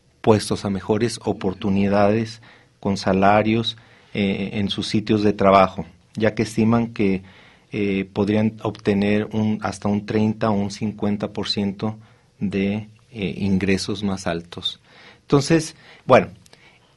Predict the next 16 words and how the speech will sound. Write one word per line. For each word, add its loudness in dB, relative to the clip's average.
eh, 4
todo 12
este 10
conocimiento 6
que 6
adquirimos 2
con 4
la 4
experiencia, 0
Prolex 4
decide, 0
eh, -6
formar 4
de 0
manera 2
local, -2